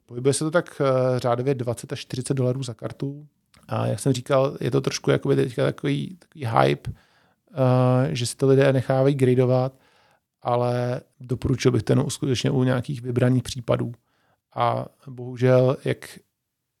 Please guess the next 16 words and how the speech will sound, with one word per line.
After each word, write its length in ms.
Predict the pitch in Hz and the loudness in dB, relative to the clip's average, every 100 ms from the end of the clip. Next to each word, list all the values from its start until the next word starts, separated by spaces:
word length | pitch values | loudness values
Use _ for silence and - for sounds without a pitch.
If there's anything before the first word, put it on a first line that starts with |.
| - | -12
jak 180 | 135 - | -12 -8
jakoby 340 | 131 131 135 | -10 -4 0
je 160 | 135 135 | 2 0
potom 260 | 131 127 | -2 0
velká 300 | 135 127 143 | 2 4 4
poptávka, 840 | 135 131 - 127 127 - 120 123 139 - | 2 2 0 0 0 -2 -2 -2 -6 -14
tak 200 | 123 - - | -16 -16 -10
to 120 | 131 | -10
trvá 400 | - - 123 117 | -8 -6 -4 -4
i 160 | - | -6
poměrně 440 | 131 - 123 120 127 | -10 -10 -10 -8 -4
dlouho 300 | 120 120 120 | -2 -2 -4
v 40 | |
dnešní 320 | 123 117 - | -6 -4 -2
době, 200 | 131 123 | -2 -2
než, 360 | 127 120 - - | -8 -8 -8 -10